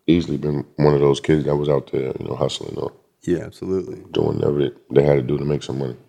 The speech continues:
Speaker 2: How was it hard for you to, like, keep that discipline growing up? Because, you know, I know for a lot of people, you know, like, they have that story of, like, yo, that person could have went to the N B A or whatever, and then, like,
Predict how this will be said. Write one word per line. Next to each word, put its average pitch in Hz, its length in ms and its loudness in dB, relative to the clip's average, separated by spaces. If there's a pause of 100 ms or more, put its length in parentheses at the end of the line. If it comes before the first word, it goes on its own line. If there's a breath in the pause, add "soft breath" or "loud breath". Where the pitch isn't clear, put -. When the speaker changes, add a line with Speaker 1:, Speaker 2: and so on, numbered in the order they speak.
(200)
Speaker 2:
How 110 200 4
was 135 160 2
it 127 80 2
hard 113 260 0
for - 120 -4
you 113 140 0
to, 107 120 -4
like, 95 420 2
keep 113 220 2
that 87 180 6
discipline 92 520 0
growing 87 280 2
up? 92 240 0
Because, 87 440 -2
you 90 80 4
know, 85 120 2
I 87 80 2
know 95 160 4
for - 140 -2
a 85 40 2
lot 85 220 2
of 85 100 -6
people, 90 300 0
you 87 60 4
know, 87 140 0
like, 80 180 -4
they 87 100 -4
have 87 220 0
that 85 180 0
story 90 360 2
of, 80 140 -2
like, 82 200 0
yo, 98 180 4
that 95 160 0
person 92 280 -2
could - 180 2
have 98 80 4
went 92 160 2
to 92 60 -4
the 80 120 0
N 92 140 2
B 95 160 4
A 92 140 2
or 87 80 0
whatever, 92 400 0
and 87 120 -2
then, 87 180 -2
like, 87 280 -4